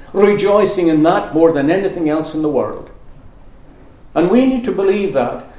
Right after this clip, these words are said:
that when something is done for God, in the power of God, doesn't matter how small it looks to yourself or to the world,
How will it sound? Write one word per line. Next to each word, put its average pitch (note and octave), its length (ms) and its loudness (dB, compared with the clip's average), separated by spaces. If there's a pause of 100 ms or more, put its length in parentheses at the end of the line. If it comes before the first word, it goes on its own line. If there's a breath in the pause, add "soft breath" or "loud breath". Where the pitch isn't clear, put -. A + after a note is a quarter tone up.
(260 loud breath)
that F#3 220 2
when F#3 160 0
something A#3+ 600 0
is - 200 -2
done F#3+ 380 0
for E3 240 -6
God, F3+ 680 2 (220 loud breath)
in F3 160 0
the E3+ 140 0
power G3 400 2
of C3+ 200 -2
God, D#3 340 2
doesn't D#4 380 -2
matter C4 380 2
how A3+ 120 4
small A#3 480 2
it - 140 -4
looks E3 300 -2
to F3 100 -14
yourself D#3 500 -2
or C#3 160 -8
to D#3 100 -6
the C#3+ 100 0
world, B2 640 -2